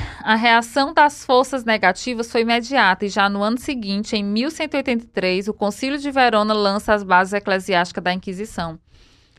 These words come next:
Qual foi a resposta dos espíritos revoltados com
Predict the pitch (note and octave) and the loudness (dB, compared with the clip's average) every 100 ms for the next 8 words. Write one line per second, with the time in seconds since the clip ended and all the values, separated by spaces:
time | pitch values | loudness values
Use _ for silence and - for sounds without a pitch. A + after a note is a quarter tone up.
0 | _ D4 D#4+ E4 D4 B3+ B3+ - G#3+ F#3+ | _ 2 4 4 2 2 -4 -4 -2 -2
1 | F3+ - E3+ - _ _ _ - F#3 F#3+ | -2 -8 -12 -14 _ _ _ -12 -8 -4
2 | A3 A3 - G#3+ G#3 G3 F#3+ F#3+ F#3 F#3 | -4 -6 -6 -2 -2 -4 -8 -2 -2 2
3 | F#3 F#3+ F#3+ F#3 - - G#3 G3 G3 | 0 2 2 2 -2 -6 -2 0 -2